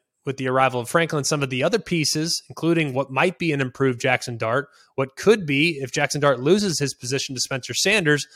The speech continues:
a healthy Spencer Sanders, some of the pieces that they've added along the defensive line, and Pete Golding defensively,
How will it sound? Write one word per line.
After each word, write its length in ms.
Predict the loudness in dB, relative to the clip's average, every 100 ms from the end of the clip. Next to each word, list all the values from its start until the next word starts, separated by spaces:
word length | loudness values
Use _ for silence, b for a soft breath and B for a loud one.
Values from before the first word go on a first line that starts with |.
| b -4
a 100 | 2
healthy 280 | 4 2
Spencer 340 | -2 -2 -4 -4
Sanders, 520 | -2 -2 0 -2 -4 b b
some 200 | 0 2
of 80 | 2
the 60 | -2
pieces 380 | -2 -2 0 0
that 120 | 2
they've 180 | 0 4
added 280 | 2 2
along 260 | 2 2 2
the 60 | 0
defensive 560 | 0 -2 -2 -6 -2
line, 480 | 2 4 4 0 -4 -8 _ _ _ _ _ -12
and 100 | -4
Pete 180 | -2 4
Golding 380 | 4 4 2
defensively, 760 | -4 -6 -6 -6 -8 -6 -8